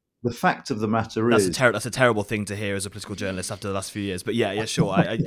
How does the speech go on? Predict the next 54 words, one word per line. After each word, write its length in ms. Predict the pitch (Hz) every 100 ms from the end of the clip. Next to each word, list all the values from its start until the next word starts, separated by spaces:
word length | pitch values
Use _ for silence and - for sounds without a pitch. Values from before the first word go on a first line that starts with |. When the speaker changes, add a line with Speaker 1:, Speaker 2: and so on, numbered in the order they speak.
| -
Speaker 1:
<laughs> 200 | - -
Speaker 2:
yeah, 280 | 120 113 95
uh, 460 | 90 87 85 113 98
okay, 160 | 113 107
I'll 120 | 101
take, 160 | - 82
I'll 100 | 98
take 140 | 123
that 80 | 67
on 100 | 98
board. 280 | 92 101 - _ _ -
Speaker 1:
But 160 | 196
I, 160 | 208 170
I 20 |
only 180 | 233 233
say 200 | - 220
that 200 | 175 107
because, 280 | 139 165 135
I 60 |
mean, 160 | 160 160
the, 80 | 143
the, 300 | 156 165 147 -
the 60 |
stark 520 | - - 208 214 - -
trade-off 580 | - 151 143 120 113
is 220 | 123 101 90
the 80 |
lower 400 | 104 120 147 160
the 120 | 123 117
economic 480 | 113 117 104 95
costs 280 | - - -
of 80 | 90
Brexit, 420 | 85 87 - 90
the 60 | 90
higher 320 | - 110 101
the 80 | 90
political 380 | 85 92 82 78
costs. 560 | - 57 - - - _ _ _ _ _ _ 127
That 100 | 123
is 100 | 120
to 80 |
say, 240 | 110 120 107
you 140 | 110
know, 180 | 110 87
you 140 | 120 120
can 160 | 127
be 140 | 139 170
inside 300 | - 127 113
the 40 |
single 300 | - 117 98
market 360 | 98 95 - 90
and 140 | 98
mitigate 540 | 117 120 101 92 -
most, 720 | 98 104 117 120 - - -